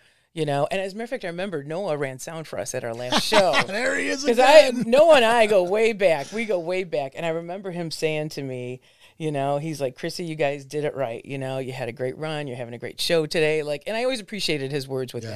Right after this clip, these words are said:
Speaker 1: that,
Speaker 2: yeah,
Speaker 1: you
Speaker 2: yeah.
Speaker 1: know? So it was really fun. So when that project ended, I'm like, "I'm not done. <laughs> I'm a lifer," <laughs> you know?
Speaker 2: Yeah, right.
Speaker 1: <laughs> I'm a lifer.
Speaker 2: Well, that's cool. That, that, that's, there's just a few of you.
Speaker 1: Yeah.
Speaker 2: Honestly.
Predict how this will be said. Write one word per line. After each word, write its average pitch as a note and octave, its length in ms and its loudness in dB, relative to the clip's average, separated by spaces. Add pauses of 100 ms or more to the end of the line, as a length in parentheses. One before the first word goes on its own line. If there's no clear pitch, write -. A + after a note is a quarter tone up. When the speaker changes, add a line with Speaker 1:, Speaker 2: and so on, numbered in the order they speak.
(120)
Speaker 1:
that, - 80 -12
Speaker 2:
yeah, G2+ 100 -8
Speaker 1:
you - 40 -6
Speaker 2:
yeah. C3+ 80 -8
Speaker 1:
know? C3 220 -12 (320)
So - 160 -6
it D3 40 -2
was C#3+ 100 -8
really D#3 160 0
fun. C#3+ 180 -6
So D3 320 -2
when D#3+ 220 -6
that B3 240 -6
project E3+ 560 -10 (100)
ended, B2+ 560 -4 (480)
I'm D#3+ 180 -8
like, C3+ 220 -4
"I'm D#3 220 -4
not A#2 200 -4
done. F2+ 280 -12 (200)
<laughs> - 200 -10
I'm C#4 160 0
a C#4+ 100 4
lifer," E3+ 540 -4 (120)
<laughs> E4+ 140 -8
you A#3 120 -2
know? B3 180 0
Speaker 2:
Yeah, C#3 300 4
right. C3 320 2
Speaker 1:
<laughs> - 40 0
I'm C4+ 160 2
a B3+ 80 -2
lifer. G3 300 0
Speaker 2:
Well, A#3 40 2
that's C#4 140 2
cool. C#4 220 0
That, G3 180 2
that, F#3+ 220 -2
that's, A3 260 -6
there's F3+ 160 -8
just G#3 160 -6
a G3 40 -10
few C4 240 -2
of G3+ 100 -4
you. A#2+ 100 -6 (240)
Speaker 1:
Yeah. G#3+ 320 0
Speaker 2:
Honestly. F#3+ 320 -6